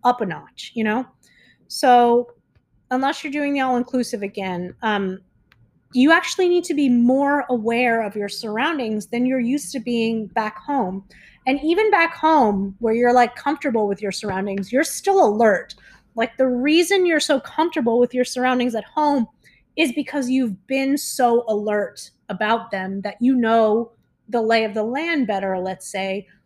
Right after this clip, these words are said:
But that's only because you've engaged in, like, hyper awareness. And when you're traveling to a new place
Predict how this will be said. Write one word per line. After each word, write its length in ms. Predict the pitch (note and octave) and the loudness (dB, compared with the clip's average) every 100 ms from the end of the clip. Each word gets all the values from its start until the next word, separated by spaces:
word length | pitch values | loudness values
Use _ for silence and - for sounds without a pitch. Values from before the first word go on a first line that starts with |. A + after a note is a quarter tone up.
| _ | _
But 100 | D4+ | -2
that's 200 | D#4+ E4 - | 0 0 2
only 260 | E4+ F4 | 2 2
because 320 | D#4+ D4+ C#4+ A#3+ | 2 0 -2 0
you've 200 | B3+ A#3 | 0 -2
engaged 560 | A3 B3+ B3 B3 G3 | -2 0 2 2 0
in, 100 | A#3 | -4
like, 160 | A3 G3+ | -2 -4
hyper 420 | - A#3+ A3 G#3+ | -2 -2 0 -2
awareness. 640 | G3 G#3+ A#3 F3+ F#3 - _ _ _ _ _ _ _ _ _ _ - | -2 0 -2 -4 -8 -14 _ _ _ _ _ _ _ _ _ _ -2
And 420 | C4 B3 A3+ A3 _ | 0 0 -2 -4 _
when 240 | A3 A3+ | -4 -2
you're 200 | C#4 G#4 | -2 -4
traveling 760 | G#4 - A#3+ G3 G3 G3 D#4 F#4+ | -8 -4 -2 -2 -2 -4 -6 -10
to 140 | - G#3 | -6 -2
a 60 | |
new 260 | G3+ G3+ A#3+ | 0 0 -2
place 560 | - F#3+ F3+ B3+ - | -2 -4 -2 -2 -6